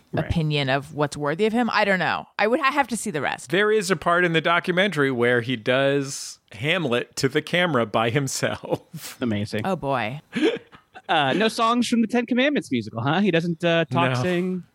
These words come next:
Speaker 3: I didn't see any.
Speaker 1: Yes.
Speaker 3: He does a l-, he does a little bit of Marion the Librarian, but
Speaker 1: Sure. Just
Speaker 3: <laughs> yeah.
Speaker 1: Um,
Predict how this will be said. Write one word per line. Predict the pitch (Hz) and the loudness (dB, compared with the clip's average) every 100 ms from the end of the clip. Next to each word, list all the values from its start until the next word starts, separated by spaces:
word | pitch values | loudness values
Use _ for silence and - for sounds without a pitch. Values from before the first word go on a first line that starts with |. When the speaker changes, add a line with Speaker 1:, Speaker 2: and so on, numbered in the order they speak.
| _ _ _ | _ _ _
Speaker 3:
I | 120 | -6
didn't | 123 120 110 | -2 -2 -2
see | - 131 110 | 0 2 4
any. | 95 90 87 85 - | 2 -2 -6 -8 -2
Speaker 1:
Yes. | 117 98 - - | -2 -2 -6 -6
Speaker 3:
He | 170 | -6
does | 180 220 208 | -2 0 2
a | 185 | 2
l-, | 170 185 - | 2 0 -2
he | 151 196 | -6 -4
does | 208 202 | -2 0
a | 175 | 0
little | 160 170 170 | 2 2 2
bit | 165 | 2
of | 156 143 | 0 2
Marion | 147 151 151 143 | 2 2 2 0
the | |
Librarian, | 143 139 139 143 139 151 151 147 | 0 0 2 2 2 0 -2 -2
but | 139 113 117 - _ _ - - _ _ - - - | -2 -2 -2 -6 _ _ -20 -20 _ _ -6 -4 -2
Speaker 1:
Sure. | - 101 110 - - | -2 -2 -4 -10 -18
Just | - - - - | -12 -10 -10 -10
Speaker 3:
<laughs> | - | -4
yeah. | 110 - 170 - - | -2 -2 -6 -8 -6
Speaker 1:
Um, | 180 160 147 139 131 131 131 | -2 0 0 0 0 -2 -4